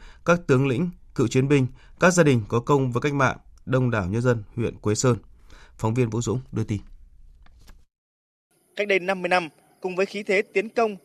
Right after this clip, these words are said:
Speaker 2: và nổi dậy của quân và dân miền Nam, dưới sự lãnh đạo của Đảng, trực tiếp là khu ủy khu năm và tỉnh ủy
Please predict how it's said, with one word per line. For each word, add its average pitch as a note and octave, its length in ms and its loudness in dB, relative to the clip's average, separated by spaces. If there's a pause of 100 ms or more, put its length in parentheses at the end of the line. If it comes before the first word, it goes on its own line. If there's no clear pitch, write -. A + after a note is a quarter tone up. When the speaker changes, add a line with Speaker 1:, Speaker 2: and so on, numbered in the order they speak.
(180)
Speaker 2:
và D#3+ 80 4
nổi D3 180 0
dậy D#3 280 2 (220)
của D3 180 2 (120)
quân G3 200 2
và D3+ 120 -2
dân F3+ 180 -4
miền C#3 120 -6
Nam, E3 220 0 (440)
dưới G3 160 -2
sự A3 140 0
lãnh G3 180 -2
đạo G3+ 320 0
của D3+ 140 -4
Đảng, C3+ 300 0 (280)
trực E3 180 -10
tiếp B3+ 220 0
là F3+ 160 2
khu G#3 180 -6
ủy D3+ 360 -2
khu F#3+ 140 -8
năm G3 200 0 (360)
và F3+ 240 2
tỉnh E3 240 -6
ủy D3+ 200 -4